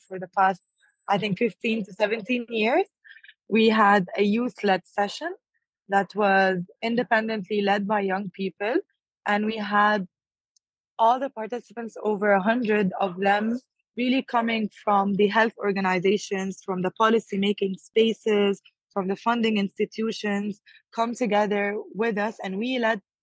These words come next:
uh, working group discussions with them on how to better work with young people and how to integrate them in their leadership structures, how to develop youth focus groups or youth-led, um, sounding boards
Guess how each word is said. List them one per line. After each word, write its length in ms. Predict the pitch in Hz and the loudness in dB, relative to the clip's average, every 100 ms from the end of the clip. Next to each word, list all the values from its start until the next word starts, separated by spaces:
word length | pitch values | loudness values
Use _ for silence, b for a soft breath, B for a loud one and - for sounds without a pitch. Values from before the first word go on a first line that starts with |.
| - | -8
uh, 260 | 185 180 202 | -6 -4 -4
working 440 | 202 226 247 220 | -4 -4 -4 -6
group 180 | 214 180 | -4 -4
discussions 560 | 202 - 220 - 190 190 | -6 -6 -10 -8 -6 -4
with 180 | 226 | -2
them 200 | 214 277 320 b b b - | -2 -4 -6 b b b -2
on 100 | 208 | 2
how 220 | 214 226 | 4 2
to 140 | 233 | 2
better 400 | 185 214 214 214 | 2 2 2 2
work 280 | 196 196 196 - - | 2 2 0 -4 -4
with 260 | 185 175 165 _ _ _ _ - | -4 -4 -8 _ _ _ _ -4
young 320 | 208 208 208 | -2 -2 -4
people 500 | - 202 - 202 311 - b b - | -6 -8 -6 -2 -2 -2 b b -6
and 80 | 202 | -2
how 160 | 202 214 | 0 -2
to 180 | - | -2
integrate 560 | 220 220 214 185 196 185 | -4 -2 -2 2 0 0
them 200 | 202 196 | -2 -4
in 160 | 190 196 | -6 -4
their 140 | 190 | -2
leadership 500 | 202 196 202 - 180 | 0 -2 -4 -8 -16
structures, 800 | - 269 277 - 269 262 262 262 - B B | -8 -4 -4 -4 -2 0 0 -2 -10 B B
how 200 | - 208 | -2 -2
to 120 | 214 | -2
develop 500 | 202 180 202 208 202 196 | -8 -6 -2 -2 -4 -6
youth 360 | 202 240 - - _ | -6 -8 -10 -20 _
focus 360 | 226 220 220 185 | -4 -2 -4 -4
groups 520 | 190 214 208 - - b b b | -2 0 0 -2 -16 b b b
or 200 | - 202 | -2 0
youth-led, 640 | 196 233 226 226 208 214 185 - | 0 0 -2 2 2 2 -2 -4
um, 640 | 202 196 190 190 190 196 - | -2 0 -2 -2 -4 -8 -12
sounding 520 | - 208 214 214 208 | 0 2 4 2 2
boards 480 | 190 202 208 202 - | 2 2 2 0 -4